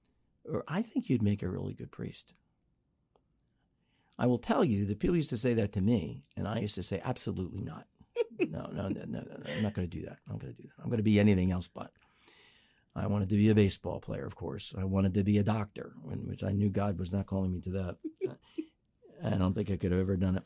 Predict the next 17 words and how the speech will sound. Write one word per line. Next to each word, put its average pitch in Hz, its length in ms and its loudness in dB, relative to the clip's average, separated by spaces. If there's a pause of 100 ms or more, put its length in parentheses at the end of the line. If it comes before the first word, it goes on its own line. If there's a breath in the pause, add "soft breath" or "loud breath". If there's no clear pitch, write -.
(460 loud breath)
Uh, 95 140 -2
and 107 180 4
I 104 40 8
wanted 101 180 8
to 98 40 6
be 98 100 6
an, 98 80 6
a 104 300 2
lawyer. 107 420 2 (180)
You 107 80 -8
know, 82 80 -4
I 87 80 0
wanted 95 220 2
to 101 40 0
go 98 100 4
into 101 140 6
politics. 95 720 -4